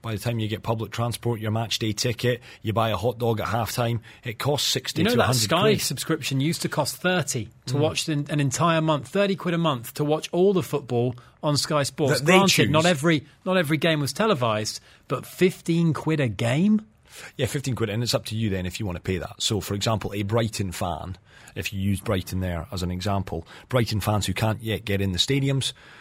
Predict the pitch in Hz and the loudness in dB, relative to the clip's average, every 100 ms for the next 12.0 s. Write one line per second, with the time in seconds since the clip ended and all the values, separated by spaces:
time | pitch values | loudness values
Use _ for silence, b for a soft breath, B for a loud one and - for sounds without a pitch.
0 | B B 110 117 110 101 110 107 104 107 | B B 0 2 2 0 0 2 0 -2
1 | 98 110 - 110 - 95 113 104 - b | -2 -2 -2 -6 -8 -6 -4 -4 -6 b
2 | b b 117 101 101 120 95 - 113 101 | b b -10 -6 -4 -4 -4 -6 -6 -8
3 | - - - 113 107 110 - 143 101 - | -12 -8 -6 -4 -2 -4 -2 -4 -4 -6
4 | - 127 - - 107 98 104 123 - 131 | -6 -4 -4 -2 -2 0 0 0 -2 -2
5 | 139 151 151 147 143 139 151 123 156 143 | 0 0 0 2 2 2 0 2 0 0
6 | 160 156 160 156 165 175 196 - - - | -4 -2 -2 -2 0 0 0 -4 -10 -8
7 | - 143 165 156 - 180 185 - _ _ | -4 -2 0 -2 0 -4 -4 -14 _ _
8 | _ 170 160 143 165 185 151 151 151 139 | _ 2 4 4 4 6 6 6 6 4
9 | 147 147 151 160 175 143 139 127 117 160 | 4 2 4 4 6 4 4 4 4 4
10 | 110 107 - - 135 143 104 131 131 143 | 2 -4 -10 -6 2 2 2 2 4 2
11 | 139 104 143 135 110 87 98 139 80 | 2 2 2 2 0 -2 0 2 2